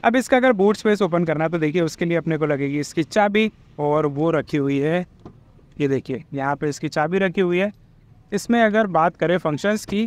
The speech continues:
तो तीन फंक्शंस मिल जाते हैं, लॉक, अनलॉक और फॉलो मी हेडलैम्प।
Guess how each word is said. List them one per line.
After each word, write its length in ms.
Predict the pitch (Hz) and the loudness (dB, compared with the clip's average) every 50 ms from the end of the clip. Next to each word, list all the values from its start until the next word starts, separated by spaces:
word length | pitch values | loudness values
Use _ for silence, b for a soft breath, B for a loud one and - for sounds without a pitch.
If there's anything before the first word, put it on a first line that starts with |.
| 208 - | -2 -2
तो 80 | 165 147 | -4 -2
तीन 240 | - 226 233 254 240 | 0 2 4 4 4
फंक्शंस 380 | 240 226 220 202 240 226 208 226 | 4 2 2 2 0 0 0 0
मिल 140 | 220 202 196 | 0 2 2
जाते 220 | 196 190 185 220 | 2 2 2 2
हैं, 60 | 214 | 0
लॉक, 360 | 196 160 156 165 185 190 185 180 | 2 2 2 4 2 2 2 0
अनलॉक 360 | 156 151 147 151 160 165 165 | 0 0 2 0 2 2 2
और 120 | 160 175 | 0 -2
फॉलो 260 | 170 - 151 147 160 | -2 -2 -2 0 0
मी 100 | 165 175 | 0 0
हेडलैम्प। 380 | 165 156 139 156 170 190 202 - | 0 -2 0 0 0 0 0 -2